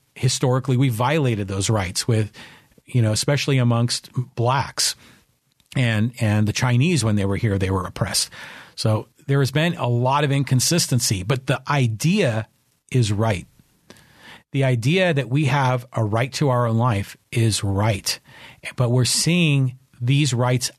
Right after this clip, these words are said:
under attack by both the Republicans and the Democrats. And that's why it's so awesome that Justin Amash is saying, "Screw you guys. I'm gonna be independent."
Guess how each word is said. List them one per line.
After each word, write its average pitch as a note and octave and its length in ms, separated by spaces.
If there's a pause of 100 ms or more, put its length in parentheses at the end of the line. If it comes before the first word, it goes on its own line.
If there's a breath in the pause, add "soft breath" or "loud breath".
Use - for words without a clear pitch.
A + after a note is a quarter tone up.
(120)
under C#3+ 460
attack - 720 (380 loud breath)
by B2 120
both B2+ 260
the D3 80
Republicans B2 800
and A2 340
the C3 80
Democrats. D3+ 600
And A#2+ 160
that's D3 260
why D#3 220
it's B2+ 160
so F3 340
awesome D3 540 (260 loud breath)
that E3 140
Justin F3 440
Amash F3+ 460
is D3 80
saying, D#3+ 300
"Screw - 280
you C4 220
guys. - 400 (400 loud breath)
I'm C#3+ 160
gonna F3 140
be B2 160
independent." C#3+ 500